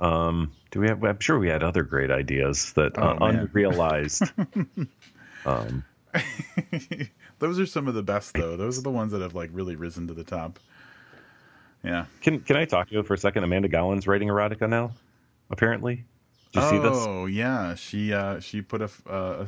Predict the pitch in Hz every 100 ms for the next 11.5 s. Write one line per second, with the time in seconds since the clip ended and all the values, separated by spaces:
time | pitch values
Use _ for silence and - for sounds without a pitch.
0 | 95 95 95 95 104 98 98 98 92 87
1 | 80 87 90 - - 80 78 78 82 -
2 | _ _ _ _ _ _ 110 170 120 71
3 | - - _ _ - 101 101 98 98 95
4 | 104 123 117 117 117 110 104 98 76 95
5 | 104 104 101 101 - 101 90 110 143 82
6 | 67 - - - - 85 76 80 85 85
7 | 82 - 85 104 113 - 80 - 78 78
8 | 73 76 - 87 87 90 87 87 95 104
9 | 156 - 67 - - - - - - _
10 | _ - _ - 117 117 131 139 - -
11 | 76 - 73 50 50